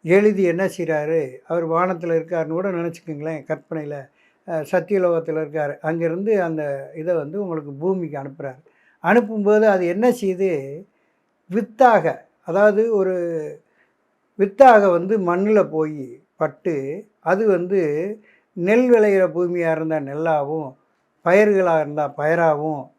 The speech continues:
மரங்களா இருந்தா மரமாகவும் வந்து, அதை எடுத்து சாப்பிட்ற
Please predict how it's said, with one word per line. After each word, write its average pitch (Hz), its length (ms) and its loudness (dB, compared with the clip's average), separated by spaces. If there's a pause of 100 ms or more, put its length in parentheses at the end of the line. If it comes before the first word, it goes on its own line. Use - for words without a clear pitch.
மரங்களா 185 420 0
இருந்தா 160 240 -2
மரமாகவும் 147 720 -4
வந்து, 135 600 -10 (440)
அதை 214 520 6
எடுத்து 220 480 0 (100)
சாப்பிட்ற 185 800 2